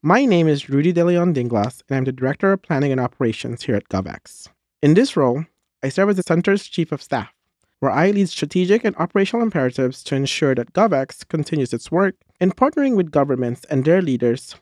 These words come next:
to center around the use of data to bring transformational results to communities throughout the world.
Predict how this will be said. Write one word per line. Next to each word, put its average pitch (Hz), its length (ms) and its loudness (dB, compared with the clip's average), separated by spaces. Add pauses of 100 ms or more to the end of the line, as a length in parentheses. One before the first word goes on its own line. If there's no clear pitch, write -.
to 196 120 -4
center 254 320 2
around 202 220 2
the 160 80 0
use 160 220 -2
of 165 140 -4
data 123 400 0
to 143 100 -2
bring 135 160 -2
transformational 170 760 0
results 117 540 -4
to 165 140 -8
communities 165 560 2
throughout 123 340 -4
the 113 80 -6
world. 92 300 -4